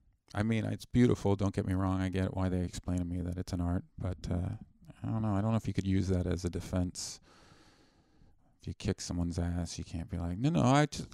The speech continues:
I wasn't fighting with them. It's, this is, I was making art. This is my, how I, I'm an artist." He's not my enemy. He's my subject of my art piece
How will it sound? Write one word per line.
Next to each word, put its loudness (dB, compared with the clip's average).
I 2
wasn't 2
fighting 0
with 4
them. 2
It's, -2
this 2
is, -2
I 2
was 2
making 2
art. 6
This -4
is -4
my, 0
how 0
I, 0
I'm -4
an 0
artist." 0
He's -6
not -2
my 2
enemy. 2
He's 0
my 2
subject -2
of -6
my -2
art -2
piece -6